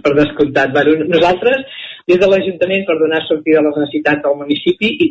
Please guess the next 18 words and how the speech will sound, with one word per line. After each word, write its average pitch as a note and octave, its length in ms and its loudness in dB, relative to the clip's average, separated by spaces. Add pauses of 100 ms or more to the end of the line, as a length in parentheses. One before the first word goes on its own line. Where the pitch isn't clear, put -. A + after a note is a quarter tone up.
i D3+ 100 4
a C#3 80 2
tots C#3 220 0
els A#2+ 100 -16
nivells. C#3+ 380 0 (640)
Per D#3+ 80 2
això D#3 240 2
dèiem E3 260 2
que E3 140 2 (180)
hem D#3+ 140 -2
de D#3+ 100 2
fomentar D#3 380 0
la E3 100 0
cohesió D#3 300 4
entre E3 240 2 (240)
entitats C#3 580 -6
per, C#3 220 -2 (160)
per C#3 100 0